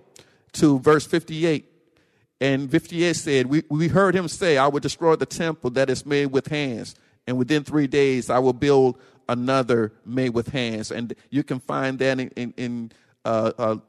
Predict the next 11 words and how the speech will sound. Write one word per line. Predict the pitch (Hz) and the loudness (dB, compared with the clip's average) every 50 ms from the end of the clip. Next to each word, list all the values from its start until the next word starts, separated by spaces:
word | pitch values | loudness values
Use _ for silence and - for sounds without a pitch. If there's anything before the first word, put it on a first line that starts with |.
| - 117 | -18 -12
John | - 113 143 139 135 131 127 127 | -6 -2 0 0 2 0 0 -2
as | 117 113 - - | -4 -6 -6 -2
well, | 123 135 131 127 117 110 107 101 - _ _ _ _ _ _ _ | 0 2 4 4 4 2 0 -2 -6 _ _ _ _ _ _ _
uh, | - 113 110 107 107 | -2 0 0 0 -2
John | 104 - 143 131 131 127 - - 131 _ - | -2 0 0 0 0 -2 -6 -12 -20 _ -6
chapter | - - 123 120 - - | -2 0 0 0 -2 -6
two, | - - - 160 143 127 117 | -8 -4 -2 0 0 0 0
where | 113 - 123 123 113 | 0 0 0 0 0
Jesus | 101 110 131 127 110 110 | 0 -4 -4 -4 -4 -6
talked | - - 139 123 117 - - | -4 -2 0 0 0 0 -2
about | 135 113 113 113 110 107 107 - | -4 0 0 2 2 2 0 0